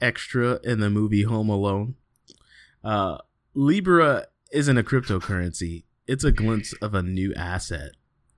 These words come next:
So, I do make fun of this woman's appearance, and I shouldn't, because you shouldn't make fun of anyone's appearance unless you're a comedian.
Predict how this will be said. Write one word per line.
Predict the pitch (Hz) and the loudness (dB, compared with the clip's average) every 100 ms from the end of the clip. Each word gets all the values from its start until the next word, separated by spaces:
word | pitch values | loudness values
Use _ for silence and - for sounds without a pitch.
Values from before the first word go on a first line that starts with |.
| _ _ | _ _
So, | - 98 90 82 - _ _ _ _ _ _ - - | -4 -2 0 -2 -6 _ _ _ _ _ _ -14 0
I | 127 | 4
do | 139 185 | 6 6
make | 180 120 | 6 4
fun | - 120 | 4 4
of | 104 | 4
this | 98 95 98 | 0 -4 -4
woman's | 95 92 90 85 82 - - _ _ | -4 -4 -4 -4 -6 -10 -16 _ _
appearance, | - - 98 82 82 | -8 0 0 0 -2
and | 90 | -2
I | 87 | -2
shouldn't, | - 120 87 71 - _ _ | 0 0 0 -4 -10 _ _
because | - 95 95 | -10 -6 -4
you | 104 | 0
shouldn't | 147 127 | 0 2
make | 110 98 | 2 2
fun | 107 | 0
of | 92 92 | 0 0
anyone's | 92 82 80 80 | 0 0 -2 -4
appearance | - 50 50 - - - _ _ _ - - _ | -2 -2 -4 -8 -10 -10 _ _ _ -20 -20 _
unless | 95 101 98 | 0 2 2
you're | 101 85 | 2 0
a | |
comedian. | - 87 76 50 50 | 0 0 0 -4 -12